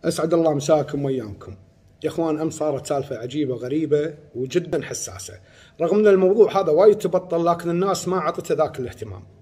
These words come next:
عندي صديق وافد مركب الكاميرا داخل البيت بحجة إنه يراقب عياله، حلاله، يكون كل شيء تحت تصرفه. الشاهد وهو بفراش الزوجية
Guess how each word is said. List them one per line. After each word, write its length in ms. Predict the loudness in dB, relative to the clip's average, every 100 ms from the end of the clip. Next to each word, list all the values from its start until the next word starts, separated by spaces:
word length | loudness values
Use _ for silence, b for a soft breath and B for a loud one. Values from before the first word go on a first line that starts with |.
| _ -20 -8 0
عندي 200 | 2 2
صديق 280 | 2 4 4
وافد 380 | 4 2 -6 -8 -10
مركب 380 | -8 -6 -8
الكاميرا 380 | -6 -4 -4 -2
داخل 280 | -4 -4 -4
البيت 360 | -2 -2 -4 -18 b b b b
بحجة 280 | 0 4 4 4
إنه 140 | 2
يراقب 340 | 4 4 2 -2
عياله، 480 | 4 4 4 2
حلاله، 640 | -2 -2 2 2 2 -2 -6
يكون 240 | -6 -2 0
كل 160 | -2
شيء 140 | -2 -4
تحت 280 | -4 -8 -10
تصرفه. 580 | -10 -6 -4 -4 -6 -8 -20 b b b b 2
الشاهد 480 | 4 6 6 6
وهو 340 | 6 4 6 6
بفراش 540 | 4 -2 2 2 2
الزوجية 600 | 0 0 0 -4 -10 -10